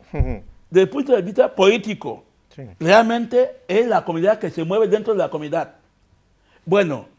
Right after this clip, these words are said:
Speaker 2: cuando tú buscas intereses, eh, uno mismo se imagina los intereses. O sea que, eh, eh, yo creo que este año el presidente, el presidente Obiang,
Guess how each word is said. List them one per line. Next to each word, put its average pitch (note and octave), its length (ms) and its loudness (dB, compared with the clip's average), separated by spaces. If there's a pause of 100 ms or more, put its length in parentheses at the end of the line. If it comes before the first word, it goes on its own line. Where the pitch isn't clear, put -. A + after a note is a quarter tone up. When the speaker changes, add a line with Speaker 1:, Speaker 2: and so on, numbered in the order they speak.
(260)
Speaker 2:
cuando D#3+ 260 -2
tú G#3+ 140 -6
buscas F#3+ 540 -4
intereses, E3+ 600 -2 (380)
eh, C#3+ 300 -14
uno F3+ 180 -2
mismo G3 260 -2
se F3+ 140 -6
imagina D3 420 -8
los E3 160 -4
intereses. C#3+ 480 -8 (400)
O D3+ 100 -8
sea G3 220 -2
que, D#3+ 180 -2
eh, A3 160 -6 (260)
eh, C3 420 -6
yo E3+ 100 0
creo F#3 140 2
que D#3+ 120 -4
este D#3+ 220 -2
año F#3+ 340 -4
el E3+ 180 -4
presidente, D#3 440 -6
el C3+ 140 -10
presidente D#3+ 320 -8
Obiang, C#3+ 400 -6